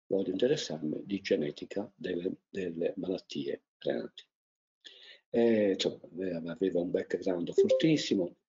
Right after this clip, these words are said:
io capii che questa era una scelta, eh, più che giusta, più che giustificata, anzi una scelta, una scelta che anticipava i tempi, per cui per qualche anno si è trasferito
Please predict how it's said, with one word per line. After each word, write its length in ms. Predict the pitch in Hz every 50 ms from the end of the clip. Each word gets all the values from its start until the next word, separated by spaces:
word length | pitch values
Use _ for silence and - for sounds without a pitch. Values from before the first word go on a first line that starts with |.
| _ _ _ _ _
io 340 | 110 110 113 98 87 -
capii 480 | - - 110 - - 131 139 127 110 95
che 180 | - - - -
questa 300 | _ 117 107 - - 90
era 100 | 87 90
una 140 | 85 85
scelta, 520 | - - - 98 95 - - - 85 82 - _ _ _ _ _ _ _ _
eh, 280 | - 131 127 - 349 -
più 240 | - 143 127 - -
che 220 | - - 107 95
giusta, 500 | - 113 107 101 - - _ _ - - -
più 200 | _ - 120 117
che 140 | - - 101
giustificata, 840 | - - 92 - - - 92 101 98 - - 85 85 - - 95
anzi 380 | 98 98 85 - - 85 82 - _ - - - _ _ _
una 120 | 104 98 92
scelta, 500 | - 107 104 110 - - 101 90 87 82 - - 85
una 300 | 87 87 85 82 73 85
scelta 380 | - - - 120 - - 92 -
che 340 | - - 85 82 82 80 82
anticipava 600 | - 92 95 95 - 98 - - 110 98 - 92
i 60 | 90
tempi, 460 | - 82 71 69 71 - - 101 - _ - - - _ _
per 220 | _ - 104 98 -
cui 580 | - - 123 123 110 95 87 82 76 - - -
per 160 | _ 107 98
qualche 320 | - - 107 - - - -
anno 240 | 113 107 98 90 -
si 160 | - - 101
è 40 | -
trasferito 540 | - 98 - - - 107 95 98 107 -